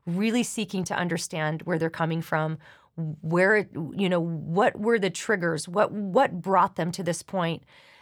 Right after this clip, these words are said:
and just listen and try to understand, and again, live the beauty of the gospel out in front of them is a great way,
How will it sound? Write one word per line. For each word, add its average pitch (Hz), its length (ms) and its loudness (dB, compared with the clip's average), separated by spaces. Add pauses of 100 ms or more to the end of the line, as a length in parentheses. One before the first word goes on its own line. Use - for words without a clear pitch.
and 196 140 2
just 208 180 -4
listen 208 440 -2
and 180 120 -2
try - 160 2
to 190 100 4
understand, 165 540 -2
and 160 100 -2
again, 160 320 0
live 180 300 0
the 196 80 0
beauty 170 300 -2
of 151 100 -4
the 165 100 -4
gospel 160 400 0
out 147 240 0
in 160 60 -6
front 156 240 -2
of 156 80 -2
them 160 140 -2
is 151 120 -6
a 185 40 -10
great 175 440 -2
way, 151 320 -2